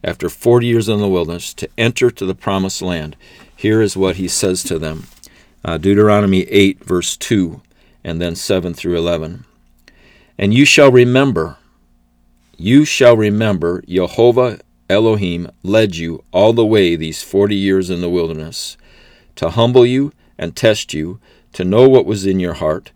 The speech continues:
whether you would keep his commandments or not. Now think about that. Here's the prophet of Jehovah speaking with the voice of the Most High, telling these people,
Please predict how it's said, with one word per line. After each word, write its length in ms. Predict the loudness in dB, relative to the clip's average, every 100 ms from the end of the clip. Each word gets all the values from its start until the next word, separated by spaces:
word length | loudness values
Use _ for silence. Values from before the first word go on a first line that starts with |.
| _ _ _
whether 260 | 0 2 2
you 180 | 2
would 180 | 2 0
keep 260 | -2 -6 -4
his 140 | -8
commandments 560 | -6 -4 -4 -4 -6 -8
or 80 | -6
not. 260 | -6 -6
Now 100 | -6
think 300 | -2 -2 0
about 300 | 0 -2 -4
that. 280 | -6 -10 -12 -20 _ _ _ -20 -20 _ _ -4
Here's 340 | 0 2 2
the 100 | -2
prophet 480 | 0 2 2 2 0
of 140 | 2
Jehovah 540 | 0 -2 -2 -4 -8 -14 -20 -16
speaking 800 | -14 -2 2 2 2 -2 -4 -10 -12
with 180 | -10 -6
the 80 |
voice 360 | -2 0 0 -2
of 80 | -4
the 80 | -2
Most 280 | -4 -8 -6
High, 340 | -6 -6 -10 _ _ -4
telling 360 | 2 2 2
these 220 | 0 -2 -2
people, 460 | -6 -4 -6 -8